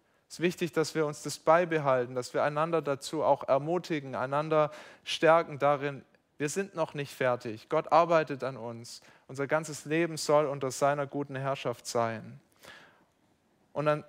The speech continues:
so einer Haltung zeigt sich dann, ob Jesus wirklich unser Herr ist. Wenn wir nach seinem Wort leben, auch da, wo es uns richtig herausfordert und es auch ein Kampf ist und wo wir auch scheitern, aber sagen, "Und,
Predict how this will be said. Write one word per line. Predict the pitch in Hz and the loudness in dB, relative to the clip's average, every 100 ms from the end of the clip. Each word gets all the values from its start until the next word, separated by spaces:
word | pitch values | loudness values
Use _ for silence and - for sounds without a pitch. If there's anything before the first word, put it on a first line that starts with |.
| - | -12
so | - 180 214 - | 0 4 4 4
einer | 170 160 143 | 2 2 2
Haltung | 151 147 143 131 120 | 4 2 2 -6 -10
zeigt | - 147 143 - | 0 2 2 -2
sich | 135 120 | -10 -6
dann, | 123 117 | -4 -4
ob | 117 123 | -6 -6
Jesus | 143 139 120 139 | -6 -6 -6 -2
wirklich | 160 156 151 | -2 -2 -8
unser | 143 131 127 | -8 -6 -6
Herr | 131 139 135 | -2 -2 -4
ist. | 107 - - - - _ _ _ _ _ _ _ _ _ _ _ _ _ _ _ _ _ _ _ _ _ _ _ _ | -8 -12 -14 -16 -20 _ _ _ _ _ _ _ _ _ _ _ _ _ _ _ _ _ _ _ _ _ _ _ _
Wenn | 131 | -10
wir | 135 | -4
nach | 143 | -4
seinem | 139 156 151 151 | 2 4 4 4
Wort | 147 156 156 - - | 4 4 2 -12 -8
leben, | 139 180 185 147 | 0 2 2 0
auch | 139 | -2
da, | - 156 | 0 0
wo | 156 | 0
es | 156 | -6
uns | 156 143 | -10 -8
richtig | 170 175 185 175 | -8 -8 -8 -4
herausfordert | 156 151 170 - - 120 110 104 - - _ _ _ _ _ | 2 2 2 -2 -2 -2 -2 -6 -12 -20 _ _ _ _ _
und | 135 | -10
es | 147 - - | -8 -8 2
auch | 156 185 | 2 2
ein | 170 | -2
Kampf | 156 180 196 | 2 2 0
ist | - 135 - | -2 -2 -4
und | 131 | -4
wo | 160 | 0
wir | 160 156 | 4 4
auch | 143 | 4
scheitern, | - 165 175 165 139 | 4 4 4 2 -2
aber | 131 135 | -4 -4
sagen, | 139 143 143 | 2 2 2
"Und, | 131 143 | -4 -8